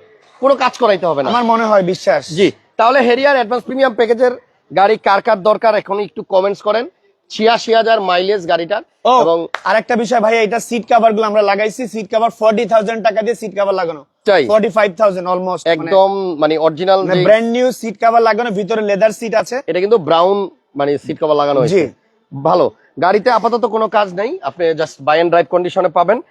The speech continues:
Speaker 1: তবে তেলের গাড়ি, এটা কিন্তু Harrier হাইব্রিড না, হাইব্রিড গাড়ি কিন্তু এরকম প্রাইসে সেল হয়। মাত্র বিয়াল্লিশ লক্ষ টাকা হলে আপনি
Speaker 2: কিন্তু
Speaker 1: পনেরো
Speaker 2: একটা জিনিস
Speaker 1: মডেলের
Speaker 2: বলে দেন।
Speaker 1: অ্যাডভান্স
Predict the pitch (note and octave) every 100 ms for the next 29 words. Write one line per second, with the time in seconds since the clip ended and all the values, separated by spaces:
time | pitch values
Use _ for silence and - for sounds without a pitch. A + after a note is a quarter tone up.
0 | _ _ - F3 F3+ - B3+ C4+ C#4 A#3
1 | F3+ F3 G3 A#3 A3+ G#3 G#3 A3 A3+ E3
2 | F#3+ F#3+ A3+ E3+ E3 A2+ G#2 E3 F#3+ A3+
3 | A3 A3 G#3+ A3+ A3+ G#3+ G#3 G3+ F#3 F3+
4 | E3 D#3 D3+ C3+ A2 _ _ _ _ D#3+
5 | A3 - C4 C#4 D#4 - D3 A3+ B3 -
6 | A#3 A3 G#3+ G#3+ G#3 G3+ F#3+ F#3 A#3 F#3
7 | G#3+ A#3+ B3+ B3 A#3 A3+ F3 G3+ G#3+ G#3
8 | B3 - - G#3 A3 A#3